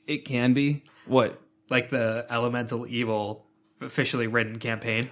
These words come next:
Speaker 1: Right.
Speaker 2: Yes. I don't think it gets to this level
Speaker 1: No,
Speaker 2: with these
Speaker 1: it,
Speaker 2: things,
Speaker 1: it
Speaker 2: but,
Speaker 1: doesn't.
Speaker 2: but yeah, it's, actually, that's what it says. It's the cults of elemental evil <laughs> will bring these things forth. So,
Speaker 1: Right.
Speaker 2: yeah, that, that's kind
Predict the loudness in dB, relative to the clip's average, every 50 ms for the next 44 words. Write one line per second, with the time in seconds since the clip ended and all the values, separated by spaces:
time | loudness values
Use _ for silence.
0 | -6 -4 -2 0 0 2 0 0 -2 -6 -10 -18 -8 _ 4 6 6 6 6 4
1 | 4 2 2 2 0 0 -2 -2 -4 -6 -10 -14 -14 -12 -10 -8 -8 -8 -6 -4
2 | -2 2 6 6 8 8 8 8 6 6 6 4 6 6 6 6 6 4 4 4
3 | 2 0 -4 -6 -8 -10 -4 4 6 6 6 6 4 2 2 2 2 0 -4 -8
4 | -12 -6 0 2 2 2 2 -2 -10 -12 -14 -16 -20 _ _ -20 -20 _ _ 2
5 | 2 4 4 6 6 6 6 6 6 6 6 6 4 0 -4 -2 0 0 0 0
6 | -2 -6 -8 -10 -12 -14 -16 -8 -6 -6 -4 -4 0 2 2 2 2 2 -2 -6
7 | -6 -4 -2 0 2 2 2 2 2 0 -2 -2 -4 -4 -2 -2 0 0 -2 0
8 | 0 0 -2 -2 -2 -2 -2 0 0 -2 -2 -4 -8 -10 -10 -8 -6 -6 -6 -6
9 | -6 -2 0 2 4 2 2 0 -4 -10 -18 -20 -20 -16 -6 -2 0 0 0 0
10 | -2 -4 -4 -6 -6 2 6 6 6 6 6 2 0 0 0